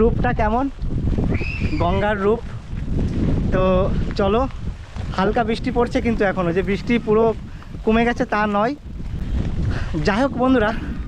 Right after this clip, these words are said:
ভিডিওটা কেমন হয়েছে অবশ্যই কিন্তু জানাবেন। আর ভিজতে ভিজতে এখন ভিডিও করছি আর আমাদের সেই ঘাটের দিকে পৌঁছাচ্ছি,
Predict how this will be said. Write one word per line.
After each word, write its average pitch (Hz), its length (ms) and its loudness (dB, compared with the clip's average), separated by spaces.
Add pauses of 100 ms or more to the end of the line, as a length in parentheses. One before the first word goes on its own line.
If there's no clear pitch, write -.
(540)
ভিডিওটা 226 360 4 (120)
কেমন 220 280 2
হয়েছে 226 220 0 (180)
অবশ্যই 214 320 0
কিন্তু 247 220 2
জানাবেন। 175 320 2 (640)
আর 185 100 2 (100)
ভিজতে 190 280 2
ভিজতে 247 220 0 (160)
এখন 240 180 0 (140)
ভিডিও 214 280 2
করছি 233 200 0 (160)
আর 220 100 0 (760)
আমাদের 214 280 2 (160)
সেই 240 200 0
ঘাটের 220 300 2
দিকে 214 220 2
পৌঁছাচ্ছি, 220 480 2